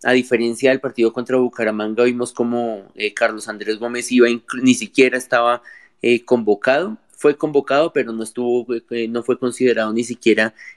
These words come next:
en el banquillo de suplentes. Y, eh, pasó a ser, eh, Juber Quiñones, su reemplazante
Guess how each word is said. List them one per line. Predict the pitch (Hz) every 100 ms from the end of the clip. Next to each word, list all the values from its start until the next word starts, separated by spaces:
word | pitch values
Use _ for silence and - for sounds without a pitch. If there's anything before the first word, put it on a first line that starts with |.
| -
en | 123
el | 123
banquillo | 113 110 - 104 107
de |
suplentes. | 120 113 - 139 156 240 240 - - - _ _ _ -
Y, | 165 196 - 123
eh, | 127 127
pasó | - 120 113 - 147 151 -
a | 120
ser, | 117 - 113 113 110 117 120 120
eh, | 120 120 120 120 117 110 104 101 98 98 -
Juber | 147 143 139
Quiñones, | 147 131 113 110 113 -
su | - 127
reemplazante | 113 120 123 113 110 104 117